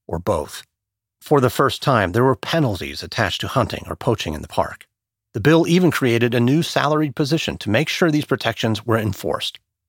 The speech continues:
A month after the law passed, John A. Meldrum was named the first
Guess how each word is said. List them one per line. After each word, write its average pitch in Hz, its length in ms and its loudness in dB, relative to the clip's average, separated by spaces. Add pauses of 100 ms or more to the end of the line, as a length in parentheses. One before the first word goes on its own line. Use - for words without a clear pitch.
(140)
A - 40 -6
month 123 400 2
after 120 240 -4
the 110 140 0
law 92 200 4
passed, - 480 -2 (280)
John 139 480 4
A. 117 220 0
Meldrum 104 560 0
was 87 180 -10
named 113 200 2
the 95 80 0
first - 460 0